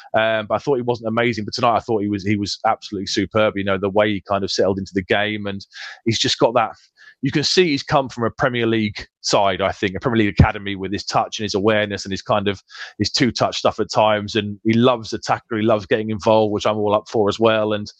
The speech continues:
yeah, I just, I just think at the moment it's his to, his to lose. And I, I, I would expect him to start now for maybe the next few run of games. And I think Clark might have to wait for that Fulham game to come back in and get some minutes.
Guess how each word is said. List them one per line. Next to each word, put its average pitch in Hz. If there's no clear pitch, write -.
yeah, 95
I 107
just, -
I 107
just 101
think 117
at 107
the 110
moment 113
it's 98
his 107
to, 98
his 104
to 113
lose. 101
And 98
I, 92
I, 101
I 98
would 95
expect 95
him 95
to -
start 98
now 92
for 92
maybe 113
the 104
next 104
few 107
run 101
of 98
games. 101
And 101
I 95
think 104
Clark 101
might 104
have 90
to 104
wait 101
for 101
that 95
Fulham 98
game 92
to -
come 98
back 90
in 92
and 92
get 92
some 95
minutes. -